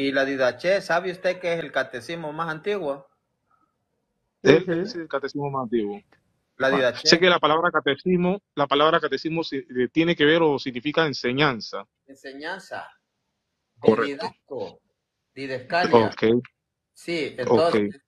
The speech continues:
Speaker 1: a la didaché se le llama el catecismo más antiguo de la Iglesia Católica.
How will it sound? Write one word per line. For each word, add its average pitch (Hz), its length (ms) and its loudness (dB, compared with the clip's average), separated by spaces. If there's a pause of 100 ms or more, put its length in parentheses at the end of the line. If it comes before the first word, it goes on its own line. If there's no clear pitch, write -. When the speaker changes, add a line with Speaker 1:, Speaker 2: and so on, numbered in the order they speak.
(440)
Speaker 1:
a 131 200 -2
la 131 180 0
didaché 165 560 0
se 165 200 -6
le 127 180 -4
llama 156 680 -2
el 123 180 -8
catecismo 135 760 -4
más 139 200 -4
antiguo 135 380 -6
de 131 80 -8
la 117 180 -8
Iglesia 117 400 -6
Católica. 104 680 -8